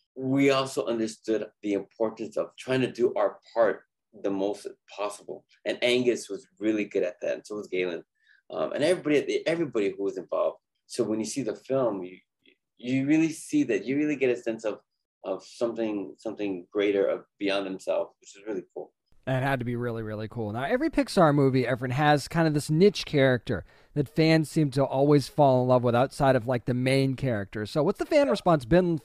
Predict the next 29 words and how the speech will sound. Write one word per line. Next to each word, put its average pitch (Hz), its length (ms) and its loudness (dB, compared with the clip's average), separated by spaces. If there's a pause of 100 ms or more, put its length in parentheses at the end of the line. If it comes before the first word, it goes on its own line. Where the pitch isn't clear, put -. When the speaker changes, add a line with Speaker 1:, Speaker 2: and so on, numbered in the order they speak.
Speaker 2:
f-, 151 100 -12
like 147 320 2
for 143 200 -2
you 135 320 4 (580)
f-, - 60 -18
for 170 200 4
Airman 147 360 2
Diaz? 135 440 6
And 156 80 2
do 151 60 2
you 185 80 4
think 285 300 0
that, 226 320 6
uh, 226 140 6
the 220 140 0
Airman's 240 280 0
kind 233 200 2
of 220 60 2
starting 247 220 -2
to 226 60 0
build 240 200 8
his 226 100 0
own 302 280 4
following 147 580 8
there 123 120 2
a 120 60 2
little 117 160 0
bit? 107 220 -4 (560)
Speaker 1:
Uh, 196 240 4